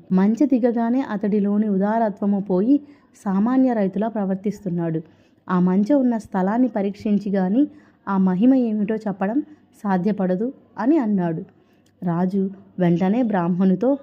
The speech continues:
"ఈ భూమిని నాకు ఇవ్వు, ప్రతిఫలంగా నీకు ఇలాంటి పొలాలు ఎన్నైనా కొనుక్కునేంత ధనం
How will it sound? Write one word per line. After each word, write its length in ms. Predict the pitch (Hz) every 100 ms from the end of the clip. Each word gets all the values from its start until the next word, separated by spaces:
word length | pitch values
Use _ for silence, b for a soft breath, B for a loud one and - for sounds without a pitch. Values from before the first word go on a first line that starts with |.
| B B -
"ఈ 100 | 202
భూమిని 420 | 180 208 247 285
నాకు 300 | 254 196 196
ఇవ్వు, 280 | 208 160 160 b b b -
ప్రతిఫలంగా 640 | 196 185 220 240 226 247 381 b b b -
నీకు 420 | 202 196 202 202 208 202
ఇలాంటి 360 | 202 226 247
పొలాలు 560 | 190 185 190 196 180 180 B _ 196
ఎన్నైనా 440 | 190 208 214 247
కొనుక్కునేంత 680 | 254 214 208 208 196 190 185
ధనం 380 | 160 175 202